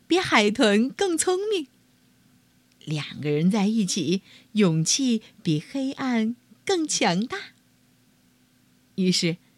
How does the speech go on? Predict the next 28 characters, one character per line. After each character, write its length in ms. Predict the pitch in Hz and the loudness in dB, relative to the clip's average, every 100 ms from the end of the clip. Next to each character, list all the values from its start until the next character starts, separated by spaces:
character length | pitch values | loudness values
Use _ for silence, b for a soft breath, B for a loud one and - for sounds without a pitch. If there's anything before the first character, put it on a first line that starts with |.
| b b _ - | b b _ -16
他 140 | 339 | -12
们 140 | 339 | -8
俩 160 | 311 269 | -6 -4
手 260 | 320 240 175 | -2 0 0
牵 280 | 185 330 | -2 -6
手， 340 | 359 202 156 180 _ _ | -4 -2 0 -2 _ _
肩 300 | - 196 214 | -2 0 0
并 180 | 185 | -2
肩， 280 | 160 254 285 - B B B _ | -2 -4 -8 -12 B B B _
一 220 | 285 262 | -2 0
起 320 | 226 - 190 | -2 -2 0
向 240 | 196 254 240 | 0 -2 -4
大 240 | 285 262 | -4 -8
海 220 | 254 - | -2 -2
深 300 | - 294 311 | 0 -4 -4
处 180 | 311 247 | -4 -2
游 240 | 185 165 | 0 2
去。 280 | 180 - 214 - _ _ _ _ _ _ _ _ _ _ _ _ _ _ _ _ - | 2 0 -4 -8 _ _ _ _ _ _ _ _ _ _ _ _ _ _ _ _ -14
突 200 | - 359 | -8 -6
然， 220 | 320 285 _ b b b b - | -6 -8 _ b b b b -4
令 240 | 339 339 | 0 2
人 180 | 320 320 | 0 0
惊 220 | 359 370 | -2 -2
讶 280 | 370 349 294 | -2 -2 -2
的， 160 | 240 240 b _ _ _ _ _ _ _ _ _ _ _ _ _ _ _ _ _ _ _ | -4 -6 b _ _ _ _ _ _ _ _ _ _ _ _ _ _ _ _ _ _ _
嗖！ 500 | - - - 427 - _ _ _ _ _ _ b b b b _ _ _ | -4 0 2 2 2 _ _ _ _ _ _ b b b b _ _ _
有 380 | - 359 294 233 | -10 2 4 4
光 380 | 214 - 359 415 | 2 -4 -4 -4